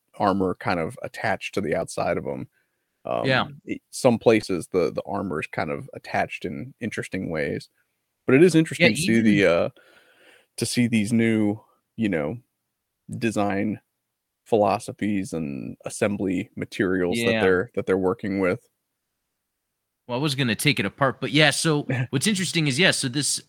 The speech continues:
Speaker 2: abdomen chest piece, like, it's just two armor pieces I put on, but really you're, you build that under, uh, part first. Um,
Speaker 1: Now, I do have to express my disappointment because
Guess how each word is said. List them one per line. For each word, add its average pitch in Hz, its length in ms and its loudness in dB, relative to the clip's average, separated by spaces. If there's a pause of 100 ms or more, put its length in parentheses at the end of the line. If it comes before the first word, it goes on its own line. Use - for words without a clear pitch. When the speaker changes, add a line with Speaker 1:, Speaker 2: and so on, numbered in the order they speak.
Speaker 2:
abdomen 127 760 0
chest - 340 -2
piece, 107 360 -2 (280)
like, 127 200 2
it's 151 120 0
just - 220 -2
two 165 240 2
armor 147 340 4
pieces 110 380 0
I 107 100 6
put 107 240 -4
on, 107 220 2
but 107 120 -2
really 135 260 4
you're, 110 240 0
you 131 160 -6
build 135 540 0
that 110 300 6
under, 113 500 0 (520)
uh, 90 340 2 (500)
part 95 300 -2
first. - 500 -6 (580)
Um, 90 400 0
Speaker 1:
Now, 95 120 -2
I 101 60 0
do 123 200 2
have 135 180 2
to 113 80 2
express 110 460 2
my 98 120 -2
disappointment 92 720 -4
because 95 600 -2